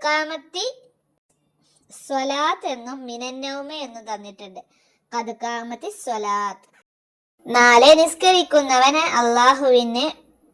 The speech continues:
വലിയ ദേഷ്യമാണ്, വലിയ ഇഷ്ടമാണ്. ഉത്തരം വലിയ ഇഷ്ടമാണ് എന്നതിന് നേരെ ടിക്ക് ഇട്ട് കൊടുക്കുക.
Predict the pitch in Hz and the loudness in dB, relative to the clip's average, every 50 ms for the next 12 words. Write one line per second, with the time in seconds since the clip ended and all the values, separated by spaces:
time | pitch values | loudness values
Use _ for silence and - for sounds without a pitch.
0 | _ 226 233 240 233 233 240 240 277 302 277 285 269 254 240 240 240 - 277 262 | _ -4 -2 0 2 6 8 8 8 8 8 8 6 6 6 4 2 0 0 0
1 | 247 247 233 220 220 226 254 311 320 285 262 240 226 226 233 247 262 247 247 247 | 0 -2 -4 -6 -6 -4 -4 -4 -2 0 0 0 0 0 0 0 0 -2 -2 -6
2 | - - - 262 247 233 220 202 190 185 185 190 196 _ _ _ _ _ _ _ | -10 -10 -6 -4 -4 -4 -4 -8 -12 -12 -14 -18 -20 _ _ _ _ _ _ _
3 | _ _ _ _ _ _ _ - - - - 233 220 214 254 349 - - - 233 | _ _ _ _ _ _ _ -20 -16 -6 -2 -2 0 0 0 -2 -2 -4 -4 -2
4 | 226 220 220 226 233 254 262 254 247 - - - 233 233 226 226 214 208 214 226 | -2 -2 0 0 2 2 2 2 0 -2 -6 -4 -4 -4 -4 -6 -8 -8 -6 -6
5 | 240 233 220 220 220 214 226 233 247 240 233 226 226 226 262 370 - 370 349 - | -6 -6 -6 -8 -8 -8 -8 -6 -6 -6 -6 -6 -4 -4 -4 -4 -4 -6 -10 -8
6 | 320 277 247 254 220 190 190 - - - - | -8 -6 -4 -4 -4 -4 -6 -6 -10 -10 -12